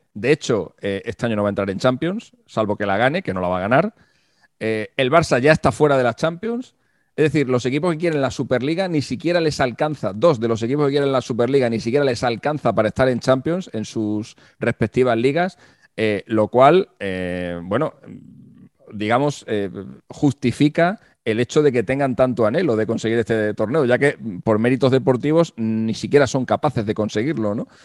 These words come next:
sea, ellos lo quieren por decreto. Y luego el tercer equipo que está en la Superliga es el Real Madrid,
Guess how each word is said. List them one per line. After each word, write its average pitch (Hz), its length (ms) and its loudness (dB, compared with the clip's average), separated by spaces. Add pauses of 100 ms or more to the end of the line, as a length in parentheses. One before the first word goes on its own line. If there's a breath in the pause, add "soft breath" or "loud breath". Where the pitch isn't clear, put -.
sea, 104 140 0
ellos 120 160 0 (120)
lo 117 160 2
quieren 143 320 2
por 120 160 2
decreto. 110 400 0
Y 107 60 -10
luego 139 180 2
el 143 100 2
tercer 120 300 -2
equipo 135 300 0
que 110 60 -4
está 123 120 -6
en 127 60 -2
la 127 60 -4
Superliga 127 440 -4
es 104 120 -8
el 120 100 -2
Real 123 260 -4
Madrid, 135 380 -2